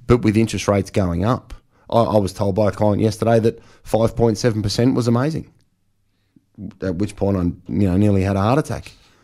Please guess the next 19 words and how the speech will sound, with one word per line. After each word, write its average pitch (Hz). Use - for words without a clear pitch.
because 104
inside 104
about 95
thirty-five 92
seconds 107
we'd 90
run 98
a 90
mortgage 110
broker 92
and 101
there 110
was 101
over 104
one 104
percent 95
saving 113
available 98
that 110